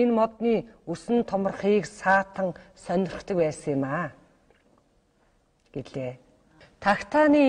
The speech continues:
энэ ярьсан сонирхолтой сайхан түүхийг сонсож суусан заан, сармагчин,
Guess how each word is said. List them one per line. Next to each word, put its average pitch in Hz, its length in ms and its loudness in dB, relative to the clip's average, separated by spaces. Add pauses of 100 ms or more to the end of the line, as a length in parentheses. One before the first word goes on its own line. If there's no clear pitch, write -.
(100)
энэ 254 160 6 (1120)
ярьсан 220 580 0
сонирхолтой 208 680 0
сайхан 190 500 0
түүхийг 170 560 -2 (300)
сонсож - 540 -2
суусан 160 680 -6 (1120)
заан, 160 480 2 (480)
сармагчин, 196 1000 0